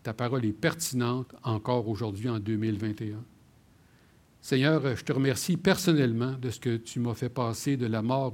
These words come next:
spirituelle à la vie éternelle par le Seigneur Jésus-Christ. Seigneur, euh, ma prière, c'est que le plus grand nombre soit sauvé. Ma prière,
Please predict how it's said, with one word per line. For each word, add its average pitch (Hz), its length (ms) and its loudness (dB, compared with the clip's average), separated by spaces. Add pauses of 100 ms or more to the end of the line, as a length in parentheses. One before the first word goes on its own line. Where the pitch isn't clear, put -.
spirituelle 120 840 -2 (480)
à 127 80 0
la 120 120 2
vie 117 220 2
éternelle 120 580 0 (460)
par 117 120 0
le 117 100 0
Seigneur 113 400 -2
Jésus-Christ. 107 800 -8 (1040)
Seigneur, 143 520 4
euh, 123 180 2 (560)
ma 127 80 0
prière, 131 480 4
c'est 120 160 -2
que 117 320 0 (1600)
le 117 80 -4
plus 170 140 2
grand 156 240 6
nombre 160 320 4
soit 117 180 -4
sauvé. 110 400 -4 (920)
Ma 123 100 -2
prière, 151 540 4